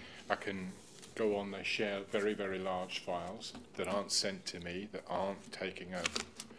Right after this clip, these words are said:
a century to download or aren't crashing my phone because they're stored on a cloud base somewhere where this is... Um, safe and easily accessible, and I don't need to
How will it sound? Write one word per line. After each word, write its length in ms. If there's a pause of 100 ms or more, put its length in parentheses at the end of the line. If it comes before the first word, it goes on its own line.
(380)
a 60
century 600
to 120
download 800
or 140 (120)
aren't 280
crashing 460
my 100
phone 440
because 380 (340)
they're 100
stored 540 (220)
on 300 (920)
a 60
cloud 480 (140)
base 480
somewhere 480 (280)
where 280
this 300
is... 340 (120)
Um, 180 (1000)
safe 460
and 220
easily 340
accessible, 580
and 100
I 60
don't 240
need 200
to 200